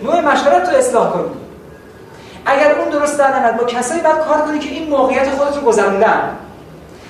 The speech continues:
اگر اون هم درست در نیامد، خودت باید یه تصمیم قطعی بگیری، رو اون بری استفاده بزنی. ما نه.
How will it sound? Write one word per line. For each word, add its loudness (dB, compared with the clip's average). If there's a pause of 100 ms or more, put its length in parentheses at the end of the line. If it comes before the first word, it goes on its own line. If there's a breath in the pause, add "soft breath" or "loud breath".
(160 loud breath)
اگر 0 (200)
اون 0
هم -2
درست 4
در 2
نیامد، 0
خودت -2
باید 2
یه -4
تصمیم -4
قطعی -4
بگیری، 2 (360)
رو 0
اون 4
بری 4
استفاده 4
بزنی. 0 (1800)
ما 2
نه. 2